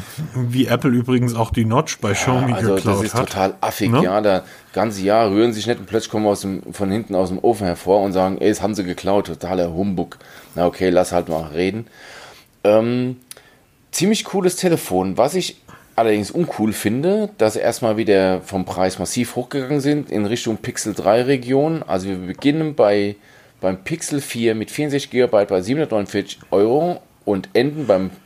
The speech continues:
Speaker 2: Google Pixel vier X L mit hundertachtzig Gigabyte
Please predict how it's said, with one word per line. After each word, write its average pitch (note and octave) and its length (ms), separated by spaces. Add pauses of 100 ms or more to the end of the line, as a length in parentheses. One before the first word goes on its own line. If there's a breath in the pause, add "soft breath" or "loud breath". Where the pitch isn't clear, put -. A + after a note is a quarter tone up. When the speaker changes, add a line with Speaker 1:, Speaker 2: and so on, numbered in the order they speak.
(180)
Speaker 2:
Google D3 300
Pixel C#3 400
vier A2 200
X - 160
L B2+ 200
mit C3 140
hundertachtzig A2+ 500
Gigabyte F#2+ 460